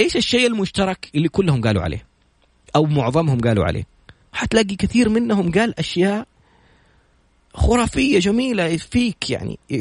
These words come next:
يعني، شايفينها فيك. أنت يمكن ما تكون شايفها في نفسك. إذا اجتمعت ال-، إذا اجتمعوا معظمهم قالوا شيء واحد، وأنت عارف الشيء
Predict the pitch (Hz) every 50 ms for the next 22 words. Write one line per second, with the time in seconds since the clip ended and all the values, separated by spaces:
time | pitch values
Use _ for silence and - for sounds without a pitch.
0 | - - - - 139 151 - 147 156 147 156 - 190 180 - - 240 247 220 180
1 | 160 - 208 220 185 131 - - - - - _ _ _ - 240 254 - 208 214
2 | 220 - 202 214 202 - - 202 196 190 190 185 180 165 170 190 - - - -
3 | - - - - - - - - - - - - - 147 156 165 165 - - 247
4 | 240 226 220 202 214 196 175 170 - 175 180 175 160 - - 247 240 214 139 123
5 | 113 98 - - 127 143 139 139 160 208 226 220 170 151 135 131 160 180 185 170
6 | 156 202 196 185 170 131 - - - - - - _ _ - - - - 156 190
7 | - 240 262 214 - 202 160 202 226 233 220 185 - 160 - - 208 190